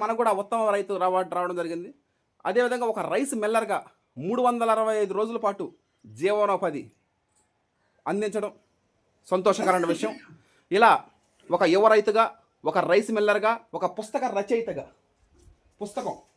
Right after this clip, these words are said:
ఇది కూడా రెండు వేల ఇరవై ఐదులోనే రచించడం జరిగింది. ఇటువంటి ఇన్ని, ఇన్ని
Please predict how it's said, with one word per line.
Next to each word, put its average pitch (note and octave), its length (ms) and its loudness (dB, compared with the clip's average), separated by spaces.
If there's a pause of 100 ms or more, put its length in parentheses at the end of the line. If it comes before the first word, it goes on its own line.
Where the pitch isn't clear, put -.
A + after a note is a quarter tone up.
(1160)
ఇది C4 100 0
కూడా C#4 160 10
రెండు B3 160 4
వేల B3+ 160 8
ఇరవై A#3+ 200 4
ఐదులోనే A3+ 280 0
రచించడం G3 380 -6
జరిగింది. C#3+ 260 -4 (920)
ఇటువంటి A3+ 340 -8 (160)
ఇన్ని, C4+ 420 -6 (1000)
ఇన్ని A3+ 160 2